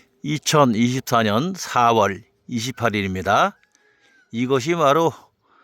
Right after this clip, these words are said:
어, 쉬나무입니다. 아카시 나무의 그 꿀이 세 배가 나온다는 쉬나무죠. 근데 이 지역 특성으로 봐서 오월 초에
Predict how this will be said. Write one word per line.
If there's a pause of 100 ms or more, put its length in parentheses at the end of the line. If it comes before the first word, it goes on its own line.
(300)
어,
쉬나무입니다.
아카시
나무의
그
꿀이
세
배가
나온다는 (240)
쉬나무죠. (760)
근데
이
지역
특성으로
봐서
오월
초에